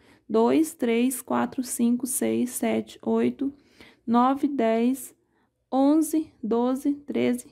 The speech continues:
quatorze, quinze. Aqui nesse de número quinze, eu vou marcar ele aqui. E agora, eu vou contar, depois, contando do quinze. Um, dois, três, quatro, cinco.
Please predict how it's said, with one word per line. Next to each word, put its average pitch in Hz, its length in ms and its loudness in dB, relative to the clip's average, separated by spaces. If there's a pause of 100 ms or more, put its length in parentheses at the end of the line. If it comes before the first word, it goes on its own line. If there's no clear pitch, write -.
(140)
quatorze, 247 580 -2
quinze. 196 640 -2 (500)
Aqui 220 260 -2
nesse 254 300 0
de 240 100 0
número 240 320 4
quinze, 277 400 2
eu 285 80 4
vou 285 100 4
marcar 285 540 0
ele 254 160 0
aqui. - 380 -6 (3500)
E 262 120 0
agora, 269 320 0
eu 269 40 2
vou 277 140 2
contar, 240 600 -2 (580)
depois, 254 460 2 (160)
contando 262 440 2
do 330 160 4
quinze. 202 600 -4
Um, 277 380 2 (380)
dois, 240 540 0
três, 226 520 -2
quatro, 226 500 -2
cinco. - 560 -2